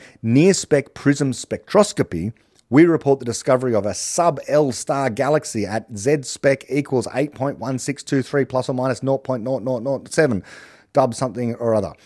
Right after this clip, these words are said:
Okay, so the James Webb Space Telescope near-spec prism spectroscopy, that's the instrument. Okay, and if you go back to my Origins, um, video,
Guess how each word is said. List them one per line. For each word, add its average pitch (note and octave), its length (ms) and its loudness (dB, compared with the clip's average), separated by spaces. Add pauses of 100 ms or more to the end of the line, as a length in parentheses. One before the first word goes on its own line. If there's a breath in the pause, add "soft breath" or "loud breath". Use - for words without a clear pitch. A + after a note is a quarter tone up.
(140 soft breath)
Okay, C#3+ 280 0 (300 soft breath)
so C#3 300 0 (560)
the C3 60 -2
James D#3+ 340 2
Webb C#3 160 2
Space B2 280 0
Telescope A#2+ 460 -4
near-spec B2+ 640 -2
prism D3 320 -2
spectroscopy, A2 580 -4
that's C#3+ 220 2
the C#3 100 0
instrument. F3 400 0 (220)
Okay, A2 260 -2
and A#2 100 0
if G#2+ 140 -4
you A#2+ 60 -6
go B2+ 100 6
back A#2+ 160 0
to - 80 -10
my G2 160 -2
Origins, G#2+ 960 2 (420 soft breath)
um, F2+ 720 -4
video, G2+ 600 -4